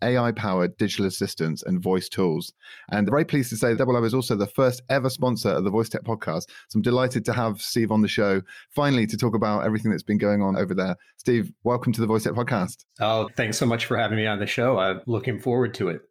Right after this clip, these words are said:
Speaker 1: Me too, yeah. I, we've been in contact for a long time now. Like I say, you're the first ever sponsor. Thank you so much for your continued support and for all the wonderful material you put out. We're gonna talk about it later, but you've got a fantastic YouTube channel, youtube dot com slash double lab,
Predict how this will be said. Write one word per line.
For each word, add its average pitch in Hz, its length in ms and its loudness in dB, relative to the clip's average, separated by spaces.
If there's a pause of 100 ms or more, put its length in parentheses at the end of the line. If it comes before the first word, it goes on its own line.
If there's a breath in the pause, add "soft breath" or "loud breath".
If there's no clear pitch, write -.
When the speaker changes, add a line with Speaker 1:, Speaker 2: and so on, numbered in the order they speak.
(120)
Speaker 1:
Me 123 120 0
too, 131 260 2
yeah. 123 360 4
I, 110 140 2
we've 117 260 0
been 127 80 2
in 110 60 2
contact 117 320 0
for 110 100 0
a 107 40 4
long 113 160 2
time 107 260 0
now. 101 140 2
Like 98 100 0
I - 40 -12
say, 107 180 0
you're 101 100 0
the 95 80 -2
first 107 260 0
ever 98 100 -2
sponsor. 95 300 -4
Thank 117 220 -2
you 110 60 -8
so 135 140 0
much 123 180 0
for 131 60 0
your 117 100 2
continued 107 420 2
support 98 500 0 (240 loud breath)
and 120 180 0
for 131 100 0
all 127 40 4
the 120 80 4
wonderful 110 500 2
material 113 380 2
you 104 140 2
put 110 160 -2
out. 107 200 0
We're 92 60 2
gonna 110 140 2
talk 117 160 -2
about 113 160 0
it 71 80 0
later, 107 320 0
but 92 80 0
you've 87 120 0
got 92 180 0
a 98 40 -4
fantastic 110 680 -2 (320 loud breath)
YouTube 120 300 2
channel, 95 460 0 (260 soft breath)
youtube 104 220 0
dot 104 160 2
com 110 180 2
slash 107 200 0
double 104 240 2
lab, 113 300 0